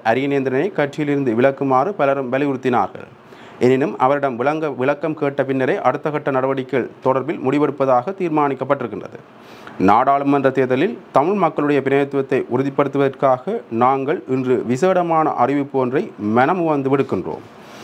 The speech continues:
தமிழ் தேசிய பரப்பிலே இருக்கின்ற, விசேடமாக தமிழ் தேசிய கூட்டமைப்பில் அங்கம் வகித்து வெவ்வேறு காலகட்டங்களில் விலகிச் சென்ற கட்சிகளை மீண்டும் எங்களுடன்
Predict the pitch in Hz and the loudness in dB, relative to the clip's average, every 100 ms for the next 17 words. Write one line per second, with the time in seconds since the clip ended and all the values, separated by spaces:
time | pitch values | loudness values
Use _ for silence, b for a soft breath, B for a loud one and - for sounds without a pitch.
0 | B B - 127 151 147 143 139 147 139 | B B 2 2 2 4 4 6 4 4
1 | 139 135 135 131 - 117 135 135 135 127 | 0 0 0 0 -2 0 2 2 -2 0
2 | 202 - 113 117 151 147 139 123 127 202 | 0 0 -4 2 2 2 -2 -2 -2 -6
3 | - - 139 175 175 - 160 160 160 156 | -8 0 2 2 -4 0 0 2 -2 0
4 | 156 151 156 143 143 - - 113 135 151 | 0 2 0 0 -2 -4 0 2 2 0
5 | 139 135 123 - 226 - 110 135 160 214 | 0 -2 -4 -6 -6 -6 0 0 0 -2
6 | 208 196 139 135 143 139 139 139 135 98 | 0 2 2 2 0 -4 -4 -2 -2 -2
7 | 117 143 135 139 135 113 123 120 156 139 | -2 -2 -2 -2 -2 -2 -2 -2 2 2
8 | 92 110 B B B 123 165 170 202 - | 0 -4 B B B 2 4 4 0 0
9 | 123 151 160 151 135 | 0 2 2 0 -4